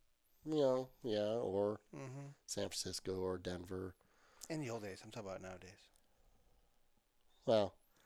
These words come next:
Speaker 1: true. I mean, no team has repeated since, uh,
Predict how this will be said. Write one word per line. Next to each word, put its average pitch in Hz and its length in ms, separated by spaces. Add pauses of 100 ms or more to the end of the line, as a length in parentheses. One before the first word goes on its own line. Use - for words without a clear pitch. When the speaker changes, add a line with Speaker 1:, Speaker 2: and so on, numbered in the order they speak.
(520)
Speaker 1:
true. 90 260
I - 40
mean, 98 140
no 104 120
team 98 240
has 101 240
repeated 87 480
since, - 380 (680)
uh, - 260